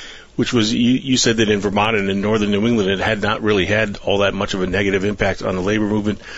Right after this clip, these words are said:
What about nationally? Is this, is the picture different if you look at the whole country?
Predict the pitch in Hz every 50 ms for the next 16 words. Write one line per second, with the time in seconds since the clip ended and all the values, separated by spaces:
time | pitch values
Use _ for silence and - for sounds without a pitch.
0 | - - - - - - 180 190 185 160 156 143 - 98 104 101 98 - - -
1 | 101 92 92 92 92 90 104 98 - - - 139 117 98 101 - 156 143 - 135
2 | 113 104 117 117 - 139 135 123 120 117 117 113 117 117 107 104 107 107 117 110
3 | - 117 120 - - 135